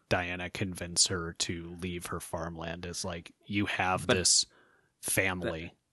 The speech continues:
Speaker 2: that, yeah, and that, and I like her rationale for staying too originally, where she's like, "Look, like, you, you Moonrace people fucking fled and went to the moon while the, for, after,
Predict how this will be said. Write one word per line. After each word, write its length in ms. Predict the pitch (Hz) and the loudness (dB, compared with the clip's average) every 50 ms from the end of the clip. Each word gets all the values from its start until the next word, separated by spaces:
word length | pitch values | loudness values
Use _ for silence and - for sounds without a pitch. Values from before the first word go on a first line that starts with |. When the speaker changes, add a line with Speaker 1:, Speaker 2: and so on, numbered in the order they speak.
| _ _ | _ _
Speaker 2:
that, 100 | 107 - - - - _ _ _ _ _ _ _ _ _ | -8 -8 -8 -10 -18 _ _ _ _ _ _ _ _ _
yeah, 240 | 156 143 131 117 113 | 8 10 10 10 10
and 100 | 120 123 | 10 8
that, 140 | 147 170 147 | 8 8 8
and 100 | 143 156 | 8 6
I 60 | 147 | 6
like 260 | 143 143 160 170 - | 8 6 4 4 6
her 140 | - 160 131 | 6 6 10
rationale 520 | 117 120 113 113 - - 117 104 101 101 | 10 10 10 10 6 6 6 8 8 6
for 160 | - - 107 95 | 6 4 2 6
staying 600 | - - - - 127 131 123 110 101 95 101 101 | 6 6 8 8 8 8 10 8 6 6 2 2
too 540 | - - 127 113 101 95 92 95 90 - - | 6 8 8 8 8 6 4 2 0 0 0
originally, 640 | - 107 104 107 107 - - 110 101 98 92 92 92 | 0 4 4 4 4 4 0 -2 -2 0 0 0 -2
where 280 | 92 - 110 107 101 | 0 4 4 6 6
she's 300 | 98 - - 110 98 - | 6 4 4 4 6 6
like, 260 | 107 101 95 90 - - - - - - - - - _ | 6 6 6 4 0 -10 -18 -20 -20 -20 -20 -20 -20 _
"Look, 340 | - - 127 131 107 - - | 0 6 6 6 6 8 8
like, 220 | 110 101 95 - - | 8 8 8 2 -6
you, 480 | - 113 127 - 127 123 127 123 117 - _ | -14 -14 -4 4 4 4 4 4 -2 -8 _
you 240 | - 117 120 127 135 | 0 4 6 6 6
Moonrace 460 | 127 123 147 143 139 123 110 - - | 8 6 6 6 6 4 4 4 4
people 240 | - 110 87 98 98 | 0 2 2 2 2
fucking 340 | - - 110 - - 95 92 | 4 2 2 2 0 -6 -6
fled 640 | - - - 123 123 120 107 98 95 95 110 127 - | -6 0 6 8 8 10 8 6 6 2 0 -8 -8
and 360 | 110 95 110 104 98 95 90 | 0 4 6 6 6 6 6
went 160 | 101 110 - | 6 6 4
to 80 | - - | 4 2
the 80 | 98 | 4
moon 340 | 98 104 113 113 110 101 98 | 6 6 6 8 8 6 6
while 220 | 98 98 95 98 98 | 6 6 6 6 6
the, 160 | 101 92 - - _ | 4 2 2 -4 _
for, 300 | - - 127 107 101 - - 131 - | 4 6 6 6 6 2 -4 -2 6
after, 380 | - 117 110 - - - 104 | 8 8 8 8 6 0 0